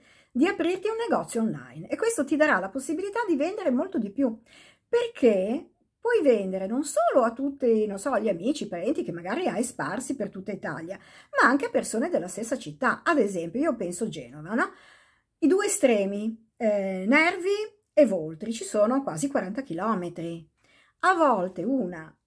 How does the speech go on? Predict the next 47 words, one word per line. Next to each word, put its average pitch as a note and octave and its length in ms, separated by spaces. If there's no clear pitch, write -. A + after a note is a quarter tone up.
da F#3+ 140
Nervi G3+ 400
a A#3 60
Voltri, A3+ 640
soprattutto F#3 500
in D#3+ 80
questo D#3 280
periodo E3+ 520
di F3 140
limitazioni, F3 800
può A3 120
avere F3+ 220
dei F#3 140
problemi. F#3+ 720
Allora F#3 460
hai G3 480
la G3+ 140
cliente G#3+ 640
che F#3 140
ti F#3+ 180
va F#3 220
sul E3 200
tuo D4 140
negozio D4+ 380
online, G3+ 420
acquista, A3 640
si - 220
fa A4+ 180
recapitare C#4+ 540
a B3 40
casa A3+ 340
la F#4 120
merce, A3 480
paga, F3+ 480
tu A#3+ 160
hai G3 100
il F#3+ 60
tuo C#4 180
guadagno F4 680
e - 40
non F#4 100
ti D#4 100
devi G3 140
neanche G#3 240
muovere F#3 320
di G3 120
casa. - 420